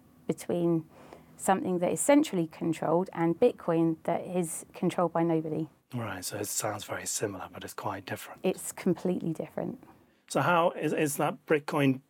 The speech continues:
Speaker 2: definitely happening, and do you know when it will come in?
Speaker 1: They have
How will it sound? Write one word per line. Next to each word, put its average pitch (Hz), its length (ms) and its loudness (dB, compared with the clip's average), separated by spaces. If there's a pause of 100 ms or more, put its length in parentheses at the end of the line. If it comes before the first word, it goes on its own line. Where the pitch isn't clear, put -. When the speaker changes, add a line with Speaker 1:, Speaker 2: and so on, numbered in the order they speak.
(100)
Speaker 2:
definitely 143 540 0
happening, 104 600 -4
and 107 160 -6
do 127 100 -4
you 123 60 0
know 120 120 0
when 127 260 0
it 139 80 -6
will 120 200 -10
come 160 180 -10
in? 180 140 -12 (380)
Speaker 1:
They 277 420 4 (100)
have 311 340 4